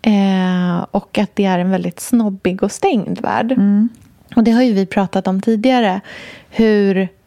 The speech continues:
Speaker 1: hur absolut att det finns liksom delar av konstvärlden som definitivt kan vara jättesnobbig. Men för,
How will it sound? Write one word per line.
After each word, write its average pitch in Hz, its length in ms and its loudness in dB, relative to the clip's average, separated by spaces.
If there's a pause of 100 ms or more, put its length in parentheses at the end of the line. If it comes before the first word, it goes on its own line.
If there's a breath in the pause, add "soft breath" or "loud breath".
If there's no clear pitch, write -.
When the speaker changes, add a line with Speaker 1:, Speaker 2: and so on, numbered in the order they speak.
(300)
Speaker 1:
hur 214 320 2
absolut 226 460 0
att 202 80 0
det 190 60 -6
finns 185 260 0
liksom 190 220 0
delar 262 580 2
av 208 200 0
konstvärlden 175 500 -2
som 180 120 -2
definitivt 190 500 -2
kan 214 120 0
vara 180 100 0
jättesnobbig. 208 720 -2 (300 loud breath)
Men 208 520 2
för, 226 300 0